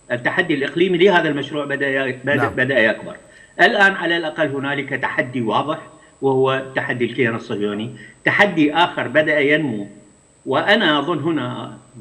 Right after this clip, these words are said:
Speaker 1: يعني، أجازف حقيقة وأنا أقول بأن حتى ضربة التفجير قبل يومين،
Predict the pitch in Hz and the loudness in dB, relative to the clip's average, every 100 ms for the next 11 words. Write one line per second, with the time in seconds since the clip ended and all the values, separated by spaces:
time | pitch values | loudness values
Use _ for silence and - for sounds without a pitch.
0 | - - 107 101 - 104 101 165 131 131 | -20 -16 -14 -14 -12 -10 2 4 6 4
1 | 104 95 - 104 104 98 117 120 123 117 | 2 -6 -10 -8 -8 -6 -6 -4 -4 -4
2 | 110 117 123 - - 131 156 147 143 254 | 0 0 0 -4 -4 2 4 4 2 0
3 | - 151 143 151 139 135 - - - _ | 2 0 2 0 0 -4 -8 -20 -20 _
4 | - 131 165 135 160 151 127 - 139 135 | -10 0 0 2 0 0 -2 -6 0 2
5 | 127 123 123 123 | 2 0 -2 -2